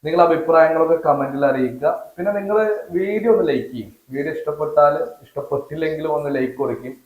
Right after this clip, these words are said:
എന്താ വെച്ച് കഴിഞ്ഞാൽ നമ്മൾ ലൈക്ക് ചെയ്ത് കഴിഞ്ഞാൽ വീഡിയോ നമ്മുടെ കൂടുതൽ ആൾക്കാരിലേക്ക് വീഡിയോ എത്തും. അപ്പൊ നിങ്ങൾ എന്ത് ചെയ്യുക, വീഡിയോ കാണുന്നവരെല്ലാവരും ഇപ്പൊ തന്നെ ഒന്ന് ലൈക്ക് ചെയ്ത് വെക്കുക. പിന്നെ വീഡിയോ കഴിഞ്ഞിട്ട് നിങ്ങളുടെ അഭിപ്രായങ്ങൾ എന്താണ് നിങ്ങൾ അറിയിക്കുക ട്ടോ.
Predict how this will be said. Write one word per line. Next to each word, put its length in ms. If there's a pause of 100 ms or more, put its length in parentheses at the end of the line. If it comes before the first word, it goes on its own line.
(200)
എന്താ 160
വെച്ച് 140
കഴിഞ്ഞാൽ 200
നമ്മൾ 240
ലൈക്ക് 340
ചെയ്ത് 260
കഴിഞ്ഞാൽ 640 (280)
വീഡിയോ 360
നമ്മുടെ 520 (120)
കൂടുതൽ 480
ആൾക്കാരിലേക്ക് 680
വീഡിയോ 360
എത്തും. 220 (1040)
അപ്പൊ 160
നിങ്ങൾ 220
എന്ത് 120
ചെയ്യുക, 340
വീഡിയോ 300
കാണുന്നവരെല്ലാവരും 1200
ഇപ്പൊ 460
തന്നെ 120
ഒന്ന് 220
ലൈക്ക് 280
ചെയ്ത് 180
വെക്കുക. 280 (320)
പിന്നെ 200
വീഡിയോ 380
കഴിഞ്ഞിട്ട് 340
നിങ്ങളുടെ 220
അഭിപ്രായങ്ങൾ 540
എന്താണ് 320
നിങ്ങൾ 220
അറിയിക്കുക 360
ട്ടോ. 280